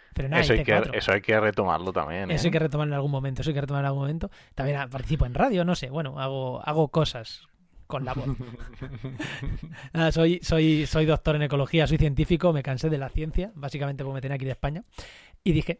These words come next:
Speaker 1: "Bueno, voy a dedicarme a la comunicación". Y no sé por qué se me cruzó en mi vida el podcast, y desde entonces aquí estoy, enredando con podcast.
Speaker 2: Ni
Speaker 1: Mm.
Speaker 2: que los podcasts engancharan, ¿eh?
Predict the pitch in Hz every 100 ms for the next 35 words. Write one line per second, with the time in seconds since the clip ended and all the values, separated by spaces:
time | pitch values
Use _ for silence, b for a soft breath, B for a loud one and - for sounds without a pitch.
0 | - 302 175 196 180 214 190 175 170 156
1 | 151 147 135 202 180 - 156 147 190 -
2 | 240 - 147 135 - 277 180 156 139 185
3 | 208 208 185 139 240 - 220 - 147 147
4 | 131 135 131 180 233 247 - b b b
5 | 151 160 185 226 165 143 135 143 185 196
6 | 190 180 - 196 175 175 175 175 - -
7 | b b b b b 143 - 117 165 139
8 | 110 107 107 - 127 135 151 147 127 101
9 | - 165 151 113 240